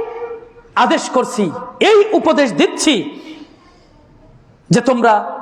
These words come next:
আল্লাহকে ভয় করো। কাকে ভয় করো? আচ্ছা,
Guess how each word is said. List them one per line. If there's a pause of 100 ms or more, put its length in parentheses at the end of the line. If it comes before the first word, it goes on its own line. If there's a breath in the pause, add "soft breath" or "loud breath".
(320)
আল্লাহকে
ভয়
করো। (680)
কাকে
ভয়
করো? (1500)
আচ্ছা,